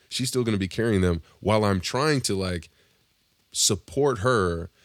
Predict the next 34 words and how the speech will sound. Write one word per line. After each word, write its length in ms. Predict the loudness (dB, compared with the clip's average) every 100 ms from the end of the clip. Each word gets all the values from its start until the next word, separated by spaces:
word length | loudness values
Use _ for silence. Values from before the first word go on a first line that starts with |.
| _ _
in 300 | 2 4 2
what 140 | 0 2
she 160 | 2
wants 260 | 2 0 0
to 80 | -4
be 120 | -4
doing. 400 | -2 0 0 -2 -10 -16 -6
She's 200 | -4 -2
gonna 160 | -4
be 100 | -2
split 320 | -4 -2 -2
in 120 | -2 -6
kind 160 | -6
of 80 | -8
two 180 | -6 -6
places. 400 | -2 -2 -2 -4
Her 100 | -2
mind 280 | 0 0 -2
will 80 |
try 180 | -2 -2
to 80 | -2
be 120 | -2
there, 360 | -2 -2 -2 -6 -12 -20 _
but 160 | -2 -2
because 300 | -2 -4 -2
this 160 | -2
isn't 220 | -2 -4
handled 360 | -4 -4 -2 -2
in 60 | -2
a 60 |
way 200 | -2 -4
that 200 | -4 -4
truly 760 | -4 -2 0 2 2 2 0 -4 -12 -20 _ _ _ _
honors, 600 | -6 -2 2 2 2 0